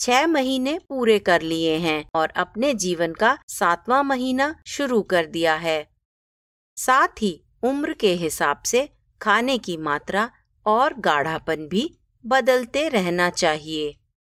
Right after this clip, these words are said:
शिशु के खाने में अलग-अलग खाने के समूहों की चीजें होनी चाहिए। खाने के समूहों में पहला है स्तनपान, दूसरा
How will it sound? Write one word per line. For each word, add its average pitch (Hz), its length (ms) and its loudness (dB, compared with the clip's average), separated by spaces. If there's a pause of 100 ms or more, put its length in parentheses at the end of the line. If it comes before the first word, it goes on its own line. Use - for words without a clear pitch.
(180)
शिशु 349 360 0
के 370 180 -2
खाने 160 440 -2
में - 280 -2
अलग-अलग 226 840 0
खाने 160 340 0
के 254 140 0
समूहों 175 540 0
की 285 160 -4
चीजें 202 500 0 (140)
होनी 220 320 4
चाहिए। 165 560 -2 (120)
खाने 247 340 0
के 381 140 0
समूहों 226 540 0
में 254 220 -4 (280)
पहला 214 420 0
है 185 300 0 (240)
स्तनपान, 214 880 -2 (680)
दूसरा 185 480 0